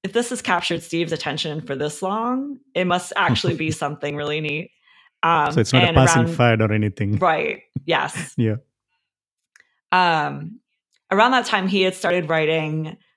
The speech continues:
Speaker 1: uh, the book Rust for Rubyists. And I was like, "Oh, hey, it's for me.
Speaker 2: <laughs>
Speaker 1: I can, I can do this." It's, it's not scary C that I sh-,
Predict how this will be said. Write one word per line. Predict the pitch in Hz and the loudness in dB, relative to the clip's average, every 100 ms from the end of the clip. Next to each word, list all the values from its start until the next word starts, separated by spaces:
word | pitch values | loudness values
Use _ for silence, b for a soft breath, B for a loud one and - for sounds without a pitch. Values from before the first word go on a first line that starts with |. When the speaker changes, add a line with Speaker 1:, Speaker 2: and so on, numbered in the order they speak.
| _ - | _ -6
Speaker 1:
uh, | 160 151 147 143 | -2 0 0 -2
the | - | -6
book | - 160 160 - | -4 -4 -4 -8
Rust | - 165 165 | -6 -6 -6
for | - 147 | -6 -2
Rubyists. | 185 269 156 - - - | -2 -2 -4 -6 -8 -6
And | 170 | -4
I | |
was | 156 | -2
like, | 165 - - | -4 -4 2
"Oh, | 262 277 262 247 | 4 4 2 2
hey, | 254 285 320 262 214 | 0 2 4 6 4
it's | 202 208 | 2 0
for | 220 240 | 0 2
me. | 254 294 196 185 170 | 2 0 0 0 -2
Speaker 2:
<laughs> | 185 - | -2 0
Speaker 1:
I | 190 | 0
can, | 202 214 196 185 185 | 0 -2 0 -2 -4
I | - | -6
can | 170 196 170 | -4 -2 -2
do | 185 254 | -2 -2
this." | - - - - | -4 -6 -8 -6
It's, | - 165 - - _ b b b - | -4 -4 -6 -16 _ b b b -8
it's | 180 196 | -4 0
not | 208 220 170 - | 2 2 0 -4
scary | - - 170 156 147 | -14 -6 -2 -2 -2
C | 151 - 151 139 147 | -6 -6 -6 -6 -6
that | 143 139 - | -6 -8 -8
I | 135 135 | -6 -6
sh-, | - | -10